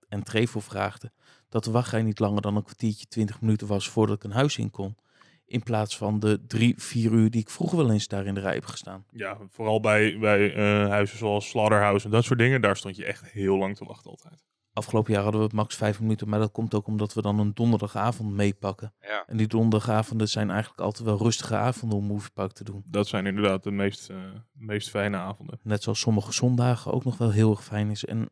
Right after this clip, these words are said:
Speaker 1: eigenlijk dat is bij alle evenementen, als ze op een donderdag of een vrijdag draaien of op een zondag,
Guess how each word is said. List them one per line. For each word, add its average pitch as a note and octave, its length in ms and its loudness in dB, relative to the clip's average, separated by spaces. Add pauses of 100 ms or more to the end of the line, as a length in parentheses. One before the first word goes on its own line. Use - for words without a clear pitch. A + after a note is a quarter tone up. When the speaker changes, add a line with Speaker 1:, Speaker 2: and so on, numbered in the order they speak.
(120)
Speaker 1:
eigenlijk A#2+ 380 -8 (220)
dat A#2 200 -4
is A2 120 -8
bij A2 320 0
alle C3+ 200 -2
evenementen, G#2+ 600 -2
als - 180 -6
ze - 80 -4
op A#2+ 120 -6
een B2 120 -2
donderdag C#3 320 0
of A#2+ 120 -4
een A#2+ 60 -4
vrijdag C#3 540 -2
draaien A2+ 320 -2
of - 140 -6
op - 100 -16
een B2 60 -4
zondag, B2+ 440 0